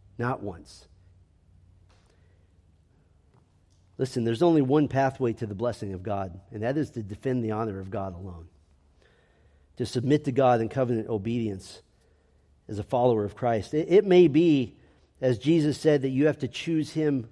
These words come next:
over even loyalty to family. It may be the removal of a habitually rebellious and sinning church member from the church. It may be warning the unbeliever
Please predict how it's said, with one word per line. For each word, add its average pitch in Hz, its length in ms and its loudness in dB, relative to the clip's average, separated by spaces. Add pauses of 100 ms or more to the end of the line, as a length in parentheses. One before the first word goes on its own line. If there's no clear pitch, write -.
(120)
over 143 300 2
even 135 280 0
loyalty 135 440 0
to 107 60 -8
family. 113 500 -8 (1200)
It 160 120 -4
may 160 220 8
be 160 160 6
the 139 300 6
removal 143 720 6
of 117 100 2
a 120 120 0
habitually 143 720 0
rebellious 127 640 4
and 110 120 -4
sinning 147 380 0
church 151 320 -2
member 113 360 -4
from 120 200 -4
the 113 80 -4
church. 135 420 -2 (280)
It 139 100 4
may 175 160 8
be 165 160 6
warning 160 560 8
the 147 140 6
unbeliever 156 640 4